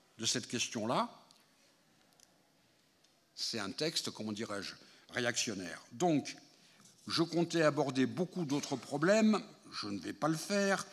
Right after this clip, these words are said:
autrement Ariane va me disputer, elle aura raison.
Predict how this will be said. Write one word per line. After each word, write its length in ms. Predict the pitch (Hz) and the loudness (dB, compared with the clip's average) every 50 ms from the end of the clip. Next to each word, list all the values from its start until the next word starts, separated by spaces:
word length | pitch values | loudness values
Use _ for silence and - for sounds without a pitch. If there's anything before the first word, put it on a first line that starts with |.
| - - - - - _ | -18 -20 -20 -20 -20 _
autrement 520 | - 110 107 - - 110 110 113 110 110 107 | -18 -16 -12 -8 -4 -2 0 2 2 2 2
Ariane 420 | 104 117 113 110 107 107 104 98 | 2 0 0 0 0 0 0 -2
va 180 | 90 80 107 101 | -4 -6 -4 -4
me 80 | 101 | -4
disputer, 580 | 95 104 104 - - - 104 - - - 107 107 | -2 -2 -2 -2 -4 -6 -12 -12 -8 -6 -4 -4
elle 180 | 104 98 90 101 | -4 -4 -6 -6
aura 200 | 92 82 - - | -6 -8 -8 -6
raison. 380 | - 120 131 147 170 185 185 | -4 -4 -2 0 0 -2 -2